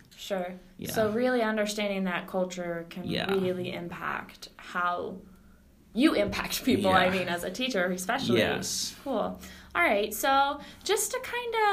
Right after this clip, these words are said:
Speaker 1: of wrap up the episode, some, like, higher level takeaways. Um, and so, like, what is, what do you want people to know, um, people of different cultures who don't have the same experiences as you,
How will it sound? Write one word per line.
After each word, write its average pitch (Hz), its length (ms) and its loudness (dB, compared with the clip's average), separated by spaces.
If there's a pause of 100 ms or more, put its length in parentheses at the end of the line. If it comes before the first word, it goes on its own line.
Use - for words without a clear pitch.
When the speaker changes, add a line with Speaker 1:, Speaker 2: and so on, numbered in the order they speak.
(140)
Speaker 1:
of - 80 -12
wrap 285 240 2
up 277 160 -2
the 269 160 -2
episode, 208 500 0
some, 302 200 -2
like, 262 220 0
higher 247 440 -2
level 247 260 0
takeaways. 185 840 -2
Um, 175 520 -2 (880)
and 214 400 2
so, 247 80 -2
like, 226 160 0
what 302 380 2
is, 262 640 0 (880)
what 277 220 2
do 330 80 0
you 330 160 4
want 196 400 2 (640)
people 214 300 -4
to 214 160 -4
know, 175 640 -2 (420)
um, 175 580 -8 (340)
people 214 260 0
of 196 120 2
different 190 340 -2
cultures 175 560 -4
who 190 100 -4
don't 185 220 -2
have 196 140 -2
the 208 80 -6
same 202 200 -4
experiences 170 680 -8
as 170 180 -8
you, 170 240 -6